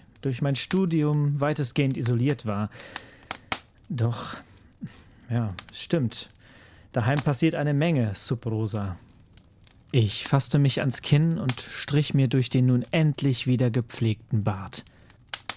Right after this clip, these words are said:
Ein Makel. Hm. Dann sah ich meinen Freund an. "Zu schade. Niemals wurde der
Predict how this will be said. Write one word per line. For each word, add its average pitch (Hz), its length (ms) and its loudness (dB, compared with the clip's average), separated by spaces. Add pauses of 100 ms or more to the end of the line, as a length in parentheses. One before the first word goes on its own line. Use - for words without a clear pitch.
(1040)
Ein 98 260 -2
Makel. 101 600 -4 (480)
Hm. 101 260 -2 (640)
Dann 131 400 4
sah 135 240 0
ich 127 160 -2
meinen 131 260 4
Freund 117 460 0
an. 107 220 -6 (2250)
"Zu - 240 0
schade. 123 580 0 (1800)
Niemals 170 520 4
wurde 160 220 2
der 131 440 0